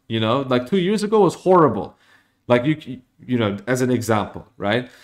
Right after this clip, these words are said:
That's what you wanna go towards. And then eventually the rest will, you will then become better than others.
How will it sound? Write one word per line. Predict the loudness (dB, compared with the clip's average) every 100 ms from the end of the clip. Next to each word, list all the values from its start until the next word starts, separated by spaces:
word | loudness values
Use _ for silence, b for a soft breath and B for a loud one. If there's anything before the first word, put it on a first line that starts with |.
| b b -12
That's | 2 6 6 4 -2
what | -2 0
you | -2
wanna | 0 -2
go | 0 0
towards. | -2 -4 -4 -2
And | -2
then | -2
eventually | -2 2 0 0 -4 -2 0
the | 0
rest | 2 0 0 -2
will, | -2 0
you | 2 4
will | 6 4
then | 4 2 2
become | -2 -2 -2 -2 4
better | 4 4 0
than | -4
others. | -6 -8 -14 -18